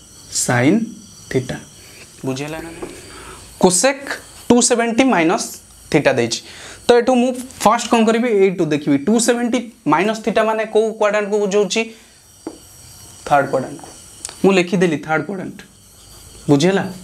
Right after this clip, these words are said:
ଥାର୍ଡ କ୍ୱାଡ୍ରାଣ୍ଟରେ କୋସେକ୍, ତାପରେ ଦେଖିବ କୋସେକ୍। ଥାର୍ଡ କ୍ୱାଡ୍ରାଣ୍ଟରେ କୋସେକ୍ ପଜିଟିଭ୍ ନା ନେଗେଟିଭ୍? ଟ୍ୟାନ୍ କଟ୍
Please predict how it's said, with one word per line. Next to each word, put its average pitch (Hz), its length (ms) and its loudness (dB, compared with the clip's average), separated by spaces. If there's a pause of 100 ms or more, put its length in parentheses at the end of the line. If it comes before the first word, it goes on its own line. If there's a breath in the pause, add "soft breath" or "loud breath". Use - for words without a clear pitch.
(960 loud breath)
ଥାର୍ଡ 196 280 4
କ୍ୱାଡ୍ରାଣ୍ଟରେ 233 440 0
କୋସେକ୍, 196 600 -2 (1160)
ତାପରେ 180 220 2
ଦେଖିବ 202 280 2
କୋସେକ୍। 185 440 -2
ଥାର୍ଡ 185 180 -2
କ୍ୱାଡ୍ରାଣ୍ଟରେ 208 440 0
କୋସେକ୍ 208 440 -2 (440 soft breath)
ପଜିଟିଭ୍ 185 320 0
ନା 214 120 -2
ନେଗେଟିଭ୍? 165 340 -2 (260 loud breath)
ଟ୍ୟାନ୍ 190 320 0
କଟ୍ 196 240 2